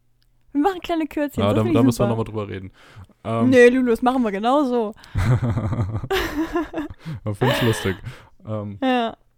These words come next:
Speaker 2: ja, also das ist jetzt unser Konzept für die nächsten Tage, damit wir halt auch immer kleine Themen vorproduzieren können, so. So kleine Blöcke,
Speaker 1: Ja.
Speaker 2: so zehn bis fünfzehn Minuten haben wir da geplant, damit wir halt zwischendurch
Speaker 1: Genau.
Speaker 2: auch immer wieder was raushauen können, damit ihr dann zwischendurch, äh,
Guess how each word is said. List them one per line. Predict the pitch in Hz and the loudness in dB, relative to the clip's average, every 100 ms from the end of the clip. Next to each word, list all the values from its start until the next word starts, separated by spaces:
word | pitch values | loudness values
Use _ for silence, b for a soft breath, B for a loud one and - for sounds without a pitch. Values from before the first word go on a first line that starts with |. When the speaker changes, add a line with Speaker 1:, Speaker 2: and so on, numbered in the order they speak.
| _ _ - - - | _ _ -20 -20 -2
Speaker 2:
ja, | 123 107 - - | 0 2 -2 -6
also | 110 107 | -4 0
das | 110 | -2
ist | 117 | 0
jetzt | 107 107 | -4 -4
unser | 104 | -6
Konzept | - 107 117 - | -6 -8 -8 -8
für | |
die | 120 | -8
nächsten | 117 120 117 | -8 -10 -10
Tage, | 123 131 | -8 -8
damit | 104 113 | -8 -8
wir | 107 107 | -6 -6
halt | 107 | -6
auch | - 107 - b b b b b b _ - | -6 -6 -6 b b b b b b _ -8
immer | 117 110 | -6 -4
kleine | - 117 113 | -4 -4 -4
Themen | - 120 113 | -4 -6 -4
vorproduzieren | - 127 - 131 - 139 147 | -4 -4 -2 -4 -4 -6 -4
können, | 147 151 | -4 -4
so. | 147 165 214 _ _ - | -4 -4 -6 _ _ -8
So | 117 | -6
kleine | - 113 120 | -2 -2 -2
Blöcke, | 110 117 135 | 0 2 4
Speaker 1:
Ja. | 143 | 4
Speaker 2:
so | 117 113 110 - - | 4 2 2 -2 -10
zehn | - - 123 139 113 | -8 -2 -2 -2 -2
bis | 110 | -4
fünfzehn | - 127 - 120 | -2 -4 -4 -4
Minuten | 113 123 143 135 | -2 -2 -2 -4
haben | 131 | -2
wir | 139 | -2
da | 131 | -4
geplant, | 131 127 135 139 170 B B B - | -4 -6 -4 -4 -6 B B B -4
damit | 120 120 | -2 2
wir | 120 | 0
halt | 110 | 4
zwischendurch | 131 127 120 | 4 4 4
Speaker 1:
Genau. | 120 | 4
Speaker 2:
auch | 120 | 2
immer | 117 | 0
wieder | 113 107 | 2 2
was | 104 - | 0 0
raushauen | 107 - 107 | -2 -2 -6
können, | 98 101 | -6 -6
damit | 104 101 95 | -4 -4 -2
ihr | |
dann | 101 98 95 - _ | -2 -2 -6 -10 _
zwischendurch, | - - 98 95 95 - | -20 -14 -8 -6 -6 -8
äh, | - - _ _ - | -16 -18 _ _ -16